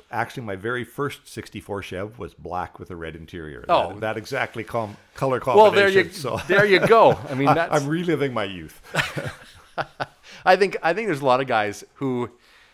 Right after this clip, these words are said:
Speaker 2: if they could, you know, pick a car to have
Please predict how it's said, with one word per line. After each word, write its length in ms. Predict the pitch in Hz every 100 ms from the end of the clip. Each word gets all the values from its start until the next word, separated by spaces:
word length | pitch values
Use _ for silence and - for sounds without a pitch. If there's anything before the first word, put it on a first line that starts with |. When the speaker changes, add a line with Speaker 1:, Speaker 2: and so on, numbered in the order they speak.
| _ -
Speaker 2:
if 140 | 123
they 100 | 147
could, 180 | 139 - -
you 100 | 120
know, 220 | 107 104 _ _ _
pick 200 | 143 131
a 20 |
car 380 | - 107 104 120 _ _ -
to 80 | 120
have 340 | 113 107 110